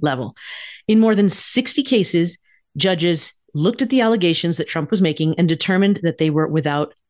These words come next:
any merit. So sixty lawsuits alleging voter fraud failed. And yet to have that many leaders deny what our judicial system has found to be true,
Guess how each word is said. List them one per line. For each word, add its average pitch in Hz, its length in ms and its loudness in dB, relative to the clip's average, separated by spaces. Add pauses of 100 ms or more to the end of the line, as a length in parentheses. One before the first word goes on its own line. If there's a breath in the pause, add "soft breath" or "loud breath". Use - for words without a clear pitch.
any 180 180 4
merit. 135 340 -2
So - 220 -2 (200 loud breath)
sixty - 500 0
lawsuits 262 760 0
alleging 175 460 2
voter 180 240 2
fraud 147 380 -4 (500)
failed. 202 760 0 (360)
And 208 160 2
yet 208 140 -2
to 208 80 -2
have 175 260 -4
that 139 180 -4
many 226 180 4
leaders 247 380 2
deny 160 380 0
what 190 120 0
our 160 120 -2
judicial 156 560 -2
system 208 400 0
has 170 160 0
found 139 240 -4
to - 80 -8
be 139 120 -2
true, 175 420 -2